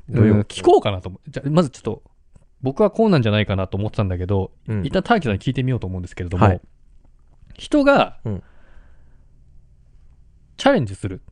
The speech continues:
Speaker 1: はい。
Speaker 2: ことってあるじゃないですか。
Speaker 1: ありますね。
Speaker 2: で、チャレンジはしてった方がいいよってことがあるわけじゃないですか。
Speaker 1: うん。うん。
Speaker 2: ただ、チャレンジってなかなかね、挑戦とかって、
Speaker 1: うん。
Speaker 2: なかなかできないというか、しないというか、
Speaker 1: うん。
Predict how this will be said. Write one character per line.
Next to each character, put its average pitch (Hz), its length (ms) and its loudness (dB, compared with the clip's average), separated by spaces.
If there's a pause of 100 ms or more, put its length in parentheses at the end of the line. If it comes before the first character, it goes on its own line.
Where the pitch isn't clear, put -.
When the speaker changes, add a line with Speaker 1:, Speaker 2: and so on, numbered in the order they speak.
(200)
Speaker 1:
は 101 160 -6
い。 - 120 -8
Speaker 2:
こ - 100 -8
と 113 80 -4
っ - 40 -12 (200)
て - 120 -4
あ 101 120 4
る 104 80 0
じ 92 40 -4
ゃ 90 40 -6
な 85 60 -10
い - 20 -10
で 85 60 -12
す - 80 -20
か。 98 220 -18
Speaker 1:
あ - 100 -2
り 156 80 2
ま 117 60 0
す 82 40 -6
ね。 82 100 -8
Speaker 2:
で、 - 160 -12
チ - 120 -4
ャ - 20 2
レ 160 100 2
ン 135 60 2
ジ 113 120 0
は 98 240 2
し - 80 -14
て 220 120 -2
っ - 20 -8
た - 160 0
方 175 160 4
が 156 100 6
い 165 180 4
い - 20 4
よ 147 160 4
っ - 240 -12
て 104 100 0
こ 98 120 -6
と 117 180 2
が 95 160 2
あ 110 40 4
る 104 80 0
わ 95 80 -2
け 104 80 -12
じ 98 60 -10
ゃ 90 60 -10
な 87 80 -12
い - 20 -12
で 90 80 -6
す 98 100 -2
か。 90 120 0
Speaker 1:
う - 20 -2
ん。 85 40 -4
う - 40 -12
ん。 - 20 -18 (640)
Speaker 2:
た 277 100 2
だ、 196 480 4 (460)
チ - 100 0
ャ 269 40 6
レ 269 100 4
ン 185 80 2
ジ 110 120 -2
っ - 20 -6
て - 140 -8
な 98 120 -2
か 107 100 0
な 98 100 0
か 104 80 0
ね、 156 140 2
挑 127 220 2
戦 117 180 0
と 110 80 -8
か 92 100 -6
っ - 40 -14
て、 98 280 4
Speaker 1:
う 90 80 4
ん。 92 200 -2
Speaker 2:
な 160 100 6
か 370 200 -2
な 349 160 0
か 302 320 2 (160)
で 135 100 2
き 262 160 -2
な 220 80 4
い 113 80 2
と - 80 -10
い 98 60 -6
う 90 40 -12
か、 - 60 -14
し - 160 -2
な 135 100 6
い 143 60 2
と - 80 -8
い 98 60 -4
う 90 80 -8
か、 85 200 -10
Speaker 1:
う 113 60 -2
ん。 104 220 0